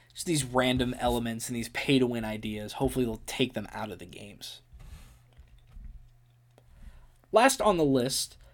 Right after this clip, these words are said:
I'm gonna be talking about the new P S five info that was released not too long ago. So if you guys have been seeing anything really on Twitter,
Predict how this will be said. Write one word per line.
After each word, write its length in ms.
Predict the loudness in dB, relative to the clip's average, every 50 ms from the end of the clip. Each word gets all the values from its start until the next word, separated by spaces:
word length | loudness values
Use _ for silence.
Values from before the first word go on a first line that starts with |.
| _ _ _ _ 0
I'm 180 | 2 2 4
gonna 200 | 4 4 4 4
be 100 | 2 2
talking 440 | 2 2 2 2 2 2 0 0 2
about 540 | 4 6 6 8 8 6 6 4 0 -4 -4
the 300 | -2 -2 0 0 0 0
new 200 | 0 2 2 2
P 300 | 0 -2 -2 0 2 4
S 180 | 4 4 2 0
five 460 | -2 0 2 4 4 4 2 2 0 -4
info 600 | -8 -8 -8 -8 -6 -6 -4 -4 -4 -6 -6 -4
that 160 | -2 -2 2 4
was 220 | 4 2 4 4
released 500 | 2 2 2 2 2 0 -2 -6 -6 -6
not 180 | -4 -4 -4 -4
too 140 | -6 -6
long 240 | -4 -4 -4 -4 -4
ago. 260 | -4 -6 -8 -8 -10 -12 _ _ -20 -20 -18 -18 -18 -18 -18 -20 -20 -20 _ _ _ _ -20 -20 -20 -20 -20 _ _ _ _ _ _ _ _ -20 -20 -20 -20 -20 -20 -4 2
So 100 | 4 4
if 100 | 4 4
you 80 | 6
guys 260 | 8 10 10 10 10
have 220 | 8 6 6 6 6
been 520 | 4 4 4 4 4 2 0 0 -2 -6 -12 -20 _ _ _ _ _ -20 -20 -20 -10 -4
seeing 440 | 0 2 2 4 4 2 2 0 -2
anything 480 | -4 -6 -4 -4 -2 -2 -2 -2 0 0
really 300 | 0 0 2 2 2 0
on 160 | 0 -2 -6
Twitter, 440 | -4 -4 -2 -2 0 0 -2 -4